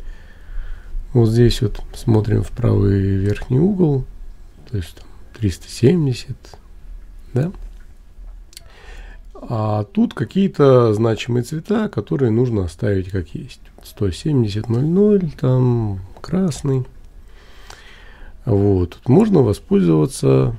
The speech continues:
профилем Device Link для этих целей.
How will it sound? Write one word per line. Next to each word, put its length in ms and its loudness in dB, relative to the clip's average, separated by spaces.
профилем 580 2
Device 500 0
Link 400 0
для 260 0
этих 260 -8
целей. 420 -2